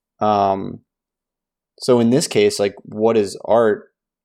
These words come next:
It, it, it is so, so unbelievably subjective where, y-, I mean, you might have a large populace of people that point to that, but you might have a larger populace like my roommate that just don't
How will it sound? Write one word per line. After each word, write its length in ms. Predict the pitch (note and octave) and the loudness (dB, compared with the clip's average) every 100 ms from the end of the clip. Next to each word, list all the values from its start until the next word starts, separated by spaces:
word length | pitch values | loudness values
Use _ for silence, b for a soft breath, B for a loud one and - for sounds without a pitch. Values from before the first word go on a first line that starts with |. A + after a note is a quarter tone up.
| _ | _
It, 540 | - - - - E2+ - | -20 -18 -16 -8 -8 -2
it, 340 | A#2+ C2+ G#2+ - | 0 0 -2 -2
it 20 | |
is 400 | A#2+ A#2 A2 - | 0 2 0 -2
so, 500 | - C3+ A2+ F#2+ - - | 2 2 2 -2 -8 -8
so 240 | - B2 | -2 0
unbelievably 760 | A2 A2+ G2+ G2 A2 A#2+ G#2 | 0 -2 -2 -4 -4 -2 -2
subjective 600 | F#2+ F#2 F2 E2 - - - | -4 -8 -8 -8 -8 -10 -6
where, 140 | G#2+ G2+ | -2 -2
y-, 140 | G2+ | -2
I 80 | G#2 | -2
mean, 320 | A2 A2 G#2 b b b b | 0 -2 -4 b b b b
you 100 | B2 | -2
might 180 | A#2 A2+ | 0 0
have 200 | G#2+ G#2 | -2 -2
a 120 | F#2+ - | -6 -8
large 380 | - G#2+ G#2+ - | -2 0 0 0
populace 460 | G#2 A2 A#2+ G#2+ - | 0 0 0 -6 -8
of 60 | |
people 180 | G#2 F#2+ | -12 -10
that 120 | - | -10
point 260 | - G#2+ A2+ | -8 -8 -6
to 80 | G#2 | -6
that, 220 | F#2 F2+ - | -4 -6 -6
but 200 | F#2 - _ _ _ _ _ - | -6 -8 _ _ _ _ _ -8
you 160 | A2 G#2+ | -4 -2
might 160 | G2+ | -2
have 140 | G2+ G2+ | -2 -4
a 40 | |
larger 460 | F#2+ F#2 G#2 A2+ G#2 | -2 0 0 0 -2
populace 560 | G2 F#2 F#2+ F#2 - | -2 -4 -4 -6 -6
like 180 | G2 F#2 | -8 -8
my 140 | F#2+ | -8
roommate 400 | F#2+ G#2 A#2 F#2+ | -6 -6 -6 -6
that 160 | - E2 | -8 -12
just 160 | - - | -12 -12
don't 240 | F#2 F#2+ | -10 -10